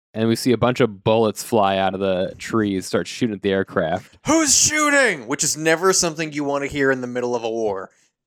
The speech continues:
Speaker 1: Yep. <laughs> And it's Ninarich. Um,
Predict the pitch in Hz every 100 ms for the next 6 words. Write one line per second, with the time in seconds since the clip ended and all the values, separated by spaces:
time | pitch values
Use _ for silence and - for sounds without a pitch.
0 | _ 123 120 104 - - 143 131 - 135
1 | - 196 - 190 - 269 277 220 _ 127
2 | 143 151 135 - 110 101 82 - - -
3 | - 101 92 92 92 90 87